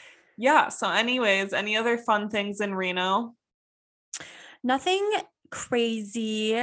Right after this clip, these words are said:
Speaker 2: right now. I'm working here, so it's not like, um, like, we're doing a lot of things. I went furniture shopping with my mom today for the new house, which was actually kind of fun because I love that stuff.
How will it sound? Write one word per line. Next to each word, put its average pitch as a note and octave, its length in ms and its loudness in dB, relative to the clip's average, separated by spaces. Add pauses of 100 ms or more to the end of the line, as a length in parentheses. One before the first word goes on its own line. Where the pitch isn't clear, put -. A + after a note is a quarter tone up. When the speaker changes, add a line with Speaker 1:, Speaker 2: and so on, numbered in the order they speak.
(100)
Speaker 2:
right G#3+ 320 -2
now. G3 420 2
I'm A3+ 180 4
working F3+ 400 -2
here, F3 380 -4
so F#3 320 2
it's - 220 -4
not F3 220 -2
like, C#3+ 420 -2 (1000)
um, E3 560 -2 (1000)
like, F3 200 -2
we're F#3 80 4
doing E3+ 260 4
a E3+ 40 4
lot E3 180 6
of F#3 160 -2
things. F3 640 2
I F3 500 -2 (800)
went C4+ 160 4
furniture A#3+ 420 6
shopping A3+ 400 2
with A#3+ 100 -2
my C#4 180 0
mom A3+ 380 2
today A3 420 0
for A3 120 -12
the A3 100 -8
new G#3+ 100 -6
house, G3+ 200 -2
which G#3+ 120 -2
was A3+ 80 2
actually G3+ 300 6
kind E3+ 140 -2
of - 80 -10
fun G2+ 280 -6
because F3+ 240 -4
I E3+ 120 2
love G2+ 220 -4
that G3 220 -2
stuff. B3 380 0